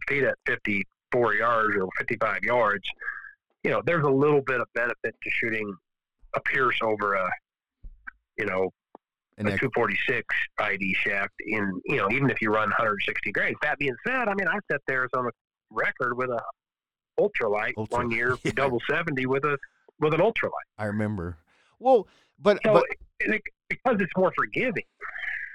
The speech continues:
Speaker 2: But,
Speaker 1: Um,
Speaker 2: but inside of sixty, you know, it's kinda like long range shooting. Y-, it doesn't really matter if you're shooting inside of three hundred yards with a rifle. You can shoot a th-, it doesn't matter. Shoot a three oh eight, whatever. It doesn't matter. I, I mean, it matters, but it's not that big of a deal.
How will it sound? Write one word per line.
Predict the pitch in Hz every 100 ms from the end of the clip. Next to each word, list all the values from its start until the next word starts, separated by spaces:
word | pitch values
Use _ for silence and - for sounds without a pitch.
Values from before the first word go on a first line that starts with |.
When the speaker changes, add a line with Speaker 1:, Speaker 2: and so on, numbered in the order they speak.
| -
Speaker 2:
But, | - -
Speaker 1:
Um, | - - - _ _
Speaker 2:
but | 123 156
inside | 156 202 240 - 190 185 165
of | 117
sixty, | - - 156 - - 73 - _ _ _
you | 147
know, | 139
it's | 120
kinda | - 196
like | 165 127
long | 117 123 127
range | 120 110 95
shooting. | 135 123 92
Y-, | 98 113
it | 98 113
doesn't | 113 127
really | 120
matter | 113 113 104 104 -
if | 123
you're | 151
shooting | 147 - 131 123
inside | 120 - 117
of | 90
three | - 120
hundred | 101 113 92
yards | 101 107 98
with | 98
a | 90
rifle. | 90 110 113 95 92
You | 123
can | -
shoot | - 98 62 -
a | 101 80
th-, | - 127
it | 123
doesn't | 123 107
matter. | 110 107
Shoot | - 143
a |
three | - 135 110
oh | 101
eight, | 78 65
whatever. | 113 90
It |
doesn't | 104 123
matter. | 107 80 69 - _ _
I, | 139 139
I |
mean, | 151 131
it |
matters, | 123 127 104 90
but | 101
it's | 104 104
not | 120
that | 110 104
big | 110
of |
a | 101
deal. | 131 139